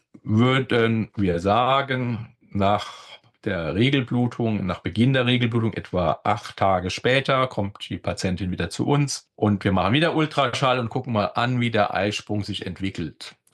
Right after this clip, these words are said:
Und dann kann es sein, dass wir eine weitere Untersuchung zwei, drei Tage später machen und dann würden wir vielleicht den Eisprung auslösen und vereinbaren, wann die Samenprobe aufgetaut und in die Gebärmutter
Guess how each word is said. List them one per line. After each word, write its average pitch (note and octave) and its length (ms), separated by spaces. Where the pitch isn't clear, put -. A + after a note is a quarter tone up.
Und G2 160
dann G2+ 160
kann A#2+ 180
es A2 120
sein, A2 180
dass G#2 140
wir G#2+ 60
eine G#2 160
weitere B2+ 300
Untersuchung A#2+ 540
zwei, G#2 180
drei G2 200
Tage F#2 280
später C3+ 480
machen A#2 480
und G2 340
dann G#2+ 500
würden G2 220
wir F2+ 60
vielleicht F2+ 220
den F2 120
Eisprung B2+ 460
auslösen A2 800
und F#2 260
vereinbaren, G2+ 880
wann A2 400
die G#2 100
Samenprobe F2+ 600
aufgetaut G2 760
und G#2 140
in G2+ 180
die G2 80
Gebärmutter F#2+ 800